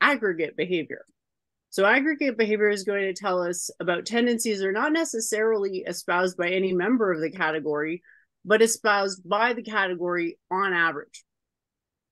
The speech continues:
So let's talk a little bit about what types of aggregate behavior we can notice between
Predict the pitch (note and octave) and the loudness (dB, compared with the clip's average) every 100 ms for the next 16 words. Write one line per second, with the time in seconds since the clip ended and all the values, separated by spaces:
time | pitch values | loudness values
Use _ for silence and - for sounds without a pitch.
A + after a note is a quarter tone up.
0 | _ _ _ _ _ _ _ _ _ _ | _ _ _ _ _ _ _ _ _ _
1 | - G#3 A3 - F#3+ F#3 E3 D#3+ D#3+ D3 | -6 -4 -4 2 2 2 0 -2 -2 0
2 | D#3 D#3 - E3+ - - D#3+ - D3 C3+ | 0 0 -2 -6 -4 -4 -4 -2 -6 -6
3 | _ _ _ _ - D#3+ E3 D#3+ D3+ C#3+ | _ _ _ _ 0 0 0 -2 -4 -6
4 | D3+ E3+ D#3 D3+ D3+ E3+ E3+ D#3+ C#3 D3 | -2 -2 -2 -4 -4 -4 -2 -2 -4 -8
5 | C#3+ E3+ D#3+ D3+ | -6 -4 -4 -6